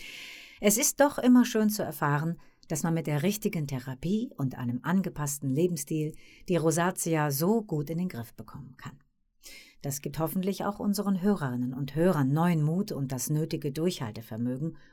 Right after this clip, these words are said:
um clear zu werden und dieses Thema vielleicht auch beim nächsten Hautarztbesuch anzusprechen.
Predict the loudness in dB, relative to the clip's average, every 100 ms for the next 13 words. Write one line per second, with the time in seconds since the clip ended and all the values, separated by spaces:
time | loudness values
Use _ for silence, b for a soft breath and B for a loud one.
0 | b 0 0 2 4 4 2 -8 -10 -8
1 | -10 b b b 0 2 -2 -2 0 4
2 | 4 2 -2 -4 -6 -10 -6 -4 0 0
3 | -2 -4 -6 -6 -8 -8 -12 -12 -6 -4
4 | -4 -6 -10 -2 0 0 -8 -16 -18 -18
5 | -20 -20